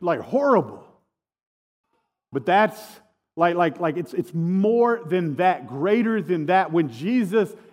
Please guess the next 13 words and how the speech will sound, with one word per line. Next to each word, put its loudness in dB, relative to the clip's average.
enters 2
into 2
the -2
fray, 2
there's, 4
there's 2
not 4
even 2
opposition. -2
He's -6
just -4
the -6
king. -4